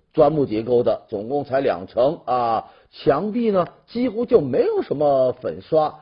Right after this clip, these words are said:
里里外外啊都打赤膊的啊，有些地方还出现了墙体开裂，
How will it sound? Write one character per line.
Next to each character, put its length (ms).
里 320
里 160
外 260
外 160
啊 300
都 120
打 180
赤 280
膊 220
的 180
啊， 380
有 300
些 100
地 200
方 200
还 140
出 180
现 140
了 240
墙 240
体 160
开 240
裂， 220